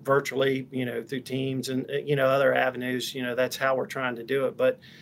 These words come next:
you know, our core values, you know, our number one core value, it starts off with our employees. And, you know, it's about building those connections with them and making sure they're being taken care of, making sure they have the right tools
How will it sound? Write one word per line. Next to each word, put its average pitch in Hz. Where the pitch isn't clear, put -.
you 151
know, 139
our 156
core 170
values, 143
you 143
know, 131
our 143
number 147
one 143
core 131
value, 127
it 127
starts 135
off 135
with 123
our 131
employees. 127
And, 113
you 131
know, 123
it's 117
about 127
building 135
those 127
connections 127
with 117
them 127
and 117
making 127
sure 131
they're 123
being 123
taken 131
care 135
of, 135
making 120
sure 135
they 131
have 127
the 120
right 127
tools 139